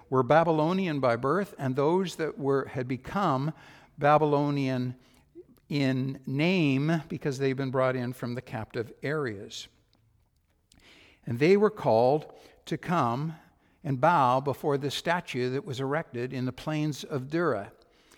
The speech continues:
And it's a location that was probably chosen because it would stand among the flatlands, that everyone would see the prominence of what this God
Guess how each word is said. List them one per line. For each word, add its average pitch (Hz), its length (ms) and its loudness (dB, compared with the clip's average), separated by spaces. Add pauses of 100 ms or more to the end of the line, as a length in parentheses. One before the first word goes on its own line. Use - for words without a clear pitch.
(680)
And 160 160 2
it's 180 160 -2
a 190 60 6
location 175 500 2
that 170 80 -4
was 143 140 -6
probably 175 640 2
chosen 151 480 -2
because 170 340 0
it 185 180 -4
would 165 160 -2
stand 202 680 -2
among 170 340 -2
the 156 60 -2
flatlands, 143 680 -4
that 151 260 0
everyone 190 580 0 (280)
would 135 180 0
see 190 260 -4
the 151 140 -2
prominence 190 920 -2 (880)
of 147 260 2
what 151 440 -2
this 185 320 -2 (160)
God 147 500 -2